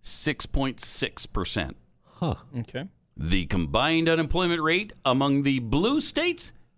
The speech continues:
Speaker 1: ten point five percent.
Speaker 2: Yeah.
Speaker 3: Wow.
Speaker 1: It's almost four percentage points higher.
Speaker 2: Yeah.
Speaker 1: That
Speaker 2: And that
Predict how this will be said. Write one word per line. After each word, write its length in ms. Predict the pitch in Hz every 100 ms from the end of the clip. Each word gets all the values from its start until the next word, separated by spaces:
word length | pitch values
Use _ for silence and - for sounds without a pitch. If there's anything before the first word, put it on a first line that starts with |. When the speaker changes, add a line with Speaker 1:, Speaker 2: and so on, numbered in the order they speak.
| _ _ _ _ _
Speaker 1:
ten 500 | - 349 240 202 185
point 420 | - 165 170 165
five 680 | 165 - 151 107 78 69 -
percent. 640 | 85 71 - 55 50 - -
Speaker 2:
Yeah. 40 |
Speaker 3:
Wow. 680 | - 165 143 135 135 127 120
Speaker 1:
It's 120 | 233 302
almost 360 | 302 294 285
four 800 | - - - - 330 349 339 349
percentage 840 | - 269 220 - 262 254 208 151 -
points 320 | 160 135 107
higher. 400 | - 92 60 - -
Speaker 2:
Yeah. 260 | - 65 58 - - _ - - - -
Speaker 1:
That 400 | 110 127 147
Speaker 2:
And 60 |
that 0 | -